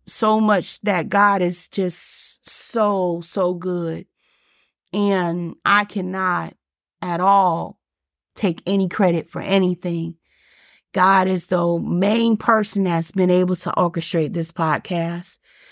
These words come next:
He has been the main one that I have been able to rely on and trust in my lifetime.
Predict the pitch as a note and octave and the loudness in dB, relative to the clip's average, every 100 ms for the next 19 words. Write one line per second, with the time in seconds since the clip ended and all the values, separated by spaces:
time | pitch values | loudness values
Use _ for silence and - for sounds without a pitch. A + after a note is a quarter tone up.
0 | - _ - F#3 F3+ E3+ F#3 G3 F#3+ F#3 | -20 _ 0 2 4 2 2 2 4 4
1 | F3+ E3 F3 F#3+ F#3 F3+ F3+ F#3 F#3 F#3 | 2 0 2 2 2 2 2 2 2 0
2 | F3 F3 F3 F3 F3+ F3+ E3+ F3 F3 F3 | 0 2 0 0 -2 -4 -4 -2 -2 -4
3 | F3 - F#3+ F3+ E3+ - _ _ _ _ | -6 -4 -2 -2 -4 -8 _ _ _ _
4 | - E3 F3+ F#3 F#3+ F#3+ G3 F#3+ F#3+ F#3 | -4 0 2 2 2 0 0 2 2 2
5 | E3 E3+ G#3+ E3+ - F3 E3+ E3 E3 D3+ | 0 0 -2 -2 -4 -4 -2 -2 -2 -4
6 | D#3 D#3+ D#3+ D#3 D#3 | -6 -6 -6 -6 -10